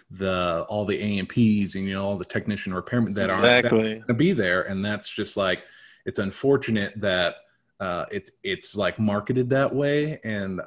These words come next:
Speaker 1: I mean, if you really just, something just off the top of my head, I'm thinking about, it's just, like,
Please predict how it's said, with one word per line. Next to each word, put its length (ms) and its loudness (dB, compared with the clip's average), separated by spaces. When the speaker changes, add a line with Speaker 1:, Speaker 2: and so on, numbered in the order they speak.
Speaker 1:
I 60 -4
mean, 360 -6
if 220 -14
you 120 -2
really 240 0
just, 200 -12
something 220 -4
just 160 -10
off 140 -2
the 80 -20
top 160 0
of 60 -10
my 80 -6
head, 160 0
I'm 100 -2
thinking 320 -4
about, 280 0
it's 120 -10
just, 180 -6
like, 220 0